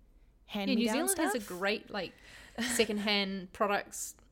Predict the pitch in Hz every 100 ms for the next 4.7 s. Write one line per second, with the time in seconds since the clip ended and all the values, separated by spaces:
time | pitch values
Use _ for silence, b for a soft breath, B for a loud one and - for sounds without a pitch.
0 | - - 226 208 220 190 190 - - 196
1 | 220 262 277 214 208 190 190 180 180 190
2 | 190 180 185 175 175 180 196 190 208 302
3 | 277 214 - - - 208 202 196 180 -
4 | 180 165 151 143 - - -